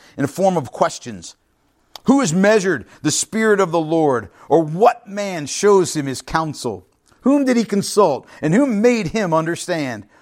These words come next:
Who taught him the path of justice and taught him knowledge and showed him the way of understanding?" Again, the answer to that is what? Nobody. Nobody has taken the measure of God's mind or spirit, right? We remember Paul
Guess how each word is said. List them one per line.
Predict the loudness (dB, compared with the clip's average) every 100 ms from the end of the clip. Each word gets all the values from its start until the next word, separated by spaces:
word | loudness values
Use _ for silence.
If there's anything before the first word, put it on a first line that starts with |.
| _ -2
Who | 0
taught | 2 2 2
him | -2
the | -8
path | 0 0 0
of | -6
justice | -2 0 -2 -10 -14 -20 -8
and | -8
taught | -2 0 2
him | 0 0
knowledge | 2 2 0 -8 -18 -12
and | -10
showed | -10 -2 4 4 2
him | -4 -2
the | -4
way | 0 0 2 0 -2 -12 -4
of | -4 -2
understanding?" | -6 -6 -10 -12 -12 -12 -12 -14 -10
Again, | -4 -4 -4 -8
the | -8
answer | -6 -6 -4
to | -2
that | 2 4 2
is | 0
what? | 0 0 -2 _ _ _ _ _ _
Nobody. | 0 2 4 0 -2 -16 _ _ _ _ _ _ _ _ _ _ _ 2
Nobody | 2 6 4 4
has | -4
taken | 2 2 2 -2
the | 0
measure | 4 4 4 2
of | 0
God's | 4 4 4 0
mind | -4 -2 -2 -6
or | -10 -10
spirit, | -10 -6 -4 -6 -12 0
right? | 0 0
We | -4
remember | -2 0 -2
Paul | 4 6 6 4